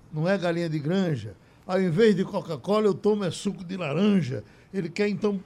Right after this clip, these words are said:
mostrar que essas coisas naturais são mais fortes. São mesmo,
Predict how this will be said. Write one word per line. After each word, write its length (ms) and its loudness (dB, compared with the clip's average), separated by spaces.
mostrar 540 -2
que 100 -12
essas 240 -6
coisas 220 -2
naturais 580 0
são 180 2
mais 240 0
fortes. 560 0
São 280 2
mesmo, 440 0